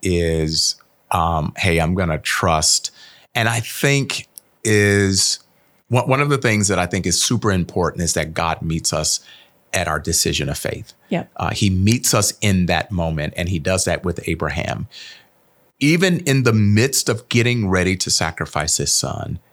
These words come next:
Speaker 1: God meets him
Speaker 2: Mm-hmm.
Speaker 1: and, um, and says, "I see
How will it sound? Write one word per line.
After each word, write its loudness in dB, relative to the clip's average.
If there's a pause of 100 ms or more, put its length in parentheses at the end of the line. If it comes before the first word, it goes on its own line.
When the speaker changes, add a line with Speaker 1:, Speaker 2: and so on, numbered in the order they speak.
(140)
Speaker 1:
God 0
meets 0
him -6 (220)
Speaker 2:
Mm-hmm. 0
Speaker 1:
and, 0 (120)
um, -4
and -2
says, 0 (1000)
"I 2
see 2